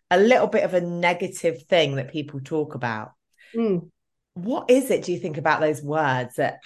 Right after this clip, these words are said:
Speaker 1: has that negative connotations?
Speaker 2: I think it's because in the old days, if you had any mental health issues, you were institutionalized.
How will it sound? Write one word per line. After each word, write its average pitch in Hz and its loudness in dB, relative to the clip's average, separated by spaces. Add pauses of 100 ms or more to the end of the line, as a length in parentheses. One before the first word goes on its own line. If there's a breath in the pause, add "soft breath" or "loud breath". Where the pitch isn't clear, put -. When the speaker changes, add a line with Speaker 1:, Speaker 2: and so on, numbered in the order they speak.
Speaker 1:
has 165 -2
that 139 -6
negative 135 -8
connotations? 123 -10 (220)
Speaker 2:
I 277 4
think 392 4
it's 302 -2
because 220 4
in 247 6
the 254 4
old 247 2
days, 170 0
if 220 -4
you 240 -2
had 254 -4
any 240 0
mental 208 -2
health 180 -4
issues, 190 0
you 175 0
were 170 2
institutionalized. 175 -2